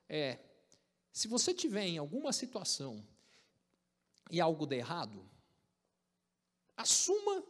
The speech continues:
que o erro é seu, mesmo se não for. O que que isso quer dizer? Ao longo da carreira, eu convivi com dois tipos de pessoas. O primeiro, tinha uma determinada coisa que a gente tinha que fazer e não deu certo.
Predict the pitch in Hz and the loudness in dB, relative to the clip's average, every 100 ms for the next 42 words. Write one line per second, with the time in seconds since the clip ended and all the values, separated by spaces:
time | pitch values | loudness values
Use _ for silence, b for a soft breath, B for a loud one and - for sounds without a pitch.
0 | - - 247 262 220 202 - 95 - _ | -14 -8 -6 -2 -2 -2 -4 -8 -12 _
1 | _ _ _ _ _ _ _ _ _ - | _ _ _ _ _ _ _ _ _ -4
2 | 370 339 - 302 - 110 - _ _ - | -2 -2 -6 -8 -8 -10 -12 _ _ -16
3 | - - 269 - 185 127 110 98 _ B | -14 -8 -6 -6 -8 -8 -10 -12 _ B
4 | B B B B B - 285 359 320 247 | B B B B B 2 4 4 2 2
5 | 202 262 262 - - - 220 208 - - | 2 4 2 -2 -8 0 2 0 -4 -8
6 | - 214 190 233 220 196 254 240 - - | -2 0 0 -2 -4 -2 0 0 -4 -2
7 | 214 214 214 175 - - 143 175 165 - | -4 -4 -8 -6 -8 -10 -8 -6 -6 -4
8 | 110 92 - - _ _ _ _ b b | -6 -6 -8 -10 _ _ _ _ b b
9 | b _ - 220 320 277 131 95 - - | b _ -8 0 4 4 2 0 -12 -20
10 | - _ _ _ _ _ _ _ _ _ | -20 _ _ _ _ _ _ _ _ _
11 | _ _ _ - - 233 165 156 160 143 | _ _ _ -4 0 2 2 0 -2 0
12 | 127 - 233 160 143 143 - 139 180 180 | -2 2 0 0 -6 -6 -8 -6 -4 0
13 | 233 - - B B B 302 294 262 - | -2 -4 -16 B B B -6 -2 0 0
14 | 95 95 - | -4 -10 -18